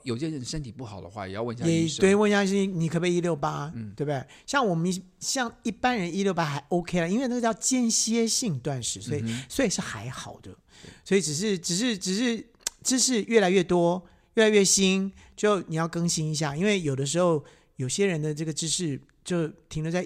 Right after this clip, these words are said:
Speaker 2: 以前的时候，有，有的时候不见得是对的。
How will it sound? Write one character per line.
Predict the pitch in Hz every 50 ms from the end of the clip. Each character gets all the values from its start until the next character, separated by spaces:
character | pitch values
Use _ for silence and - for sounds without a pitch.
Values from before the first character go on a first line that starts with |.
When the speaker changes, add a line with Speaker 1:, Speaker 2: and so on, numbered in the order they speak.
| -
Speaker 2:
以 | - 110 104
前 | - - - 113 110
的 | 123 123
时 | - 139
候， | 127 120
有， | 117 - - 123 117 120 -
有 | 127 127 120
的 | 127 135
时 | 143
候 | 165 160 143 131 127 - _ - - - -
不 | - 156
见 | 170 196 170
得 | 147
是 | 131 - -
对 | - 185 160 110 82
的。 | - -